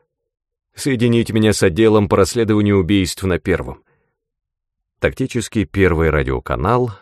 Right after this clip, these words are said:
был зарезервирован для переговоров сотрудников отдела по расследованию убийств. Сержант Малкольм Эйнсли,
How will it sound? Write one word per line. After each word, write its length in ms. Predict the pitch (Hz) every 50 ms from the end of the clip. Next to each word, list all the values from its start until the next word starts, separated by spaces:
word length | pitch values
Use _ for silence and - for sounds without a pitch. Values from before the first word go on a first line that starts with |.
| _ -
был 300 | - 131 - 123 143 131
зарезервирован 920 | 113 123 113 110 90 90 90 78 73 87 120 131 127 123 117 120 113 104
для 200 | 85 82 78 76
переговоров 680 | - 71 73 65 73 73 73 110 120 117 117 98 -
сотрудников 720 | - 87 80 - - 117 113 101 110 104 - 110 98 -
отдела 460 | 95 80 67 67 92 101 101 101 101 -
по 120 | - 98
расследованию 680 | 95 90 - - 80 76 69 64 65 65 65 69 71 76
убийств. 480 | 73 67 - - - - - - _ _ _ _ _ _ _ _ _ _ _ _ _ _ _ _ _ _ _ _ -
Сержант 520 | - - 82 71 78 113 147 147 131 - -
Малкольм 560 | 104 110 113 110 - - 87 78 65 65 - -
Эйнсли, 800 | 98 117 123 123 123 113 - - 117 113 113 107 95 71 60